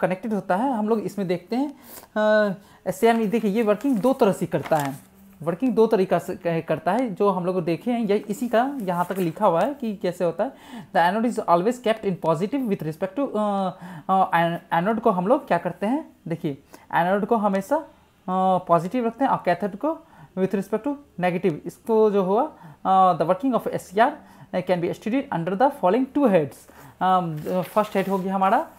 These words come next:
अ, when gate is open, gate, gate को पहला ओपन करते हैं, जिसे फॉरवर्ड में हम ब्लॉकिंग मोड कहते हैं, और सेकंड होता है हमारे पास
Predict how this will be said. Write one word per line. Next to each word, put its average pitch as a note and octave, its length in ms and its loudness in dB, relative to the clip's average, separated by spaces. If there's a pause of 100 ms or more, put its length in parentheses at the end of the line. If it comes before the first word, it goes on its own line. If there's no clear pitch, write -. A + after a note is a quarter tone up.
(280)
अ, F#3 280 2
when D#3+ 440 -2
gate F#3+ 200 2
is D#3+ 100 -6
open, B3 420 -2
gate, E3 240 -4
gate E3 220 -4
को E3+ 100 -4
पहला D#3+ 360 2
ओपन G3 300 -2
करते G3+ 260 -4
हैं, A3 60 -2
जिसे E3+ 200 -6
फॉरवर्ड E3+ 440 -4
में G#3 120 -4
हम G3+ 60 -4
ब्लॉकिंग F#3+ 340 -2
मोड A3 160 -2
कहते A#3+ 200 -4
हैं, C4+ 80 0
और - 140 -6
सेकंड G#3 340 -4
होता F3 200 0
है D#3+ 60 2
हमारे E3 240 -2
पास D4+ 240 0